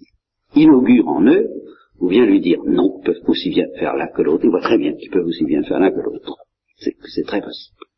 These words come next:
Et que c'est pas le fait de souffrir, ni de devenir des monstres qui peut les arrêter, parce que de toute façon, je vous répète,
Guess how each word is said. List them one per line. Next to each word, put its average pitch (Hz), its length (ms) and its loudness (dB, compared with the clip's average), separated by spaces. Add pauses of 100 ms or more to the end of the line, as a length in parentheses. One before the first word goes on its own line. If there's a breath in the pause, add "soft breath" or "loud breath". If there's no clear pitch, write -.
(640 loud breath)
Et 110 80 0
que - 80 -4
c'est 160 140 4
pas - 100 2
le - 60 0
fait 135 160 0
de 110 80 0
souffrir, 156 600 2
ni 113 140 2
de 107 120 0
devenir 104 260 2
des 87 100 2
monstres 120 240 2
qui - 80 -4
peut 92 100 -2
les 82 140 0
arrêter, 85 320 2
parce - 200 -4
que - 80 0
de 113 120 2
toute 131 220 0
façon, 170 280 0
je 131 80 0
vous 113 60 4
répète, 170 280 2